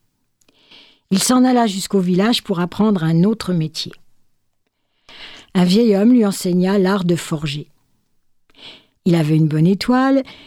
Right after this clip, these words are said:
et très envie de travailler. Il devint vite forgeron. Et il avait si bien appris qu'on venait de loin pour le voir et lui proposer de l'ouvrage. Il n'en aurait jamais manqué.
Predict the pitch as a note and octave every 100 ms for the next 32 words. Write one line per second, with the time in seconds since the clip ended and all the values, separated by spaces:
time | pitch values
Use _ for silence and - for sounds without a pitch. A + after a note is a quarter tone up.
0 | - _ - - F#3+ E3 E3 D#3 D3 -
1 | D3 C#3 C#3 G3 C4 D#4+ _ _ _ _
2 | _ C#4+ B3 A3+ F#3+ D#3+ D#3+ G3+ - F3+
3 | D3+ C#3+ C3+ - _ _ _ _ _ _
4 | _ _ - - - - A#3 B3+ A#3 A3
5 | - A3+ A#3 F#3+ E3+ - C#4 G3 F#3 F3+
6 | F#3 F3 G3 A#3+ B3+ G3 E3+ D#3+ D#3 G#3+
7 | A#3+ G3 E3+ E3 D#3+ G3 F3+ E3 E3+ G3+
8 | F3 D#3+ C3+ - - - - _ _ _
9 | _ _ _ _ _ _ _ G#3+ A3 G#3+
10 | G3+ F#3+ F3+ F3 E3 D#3 C3+ - -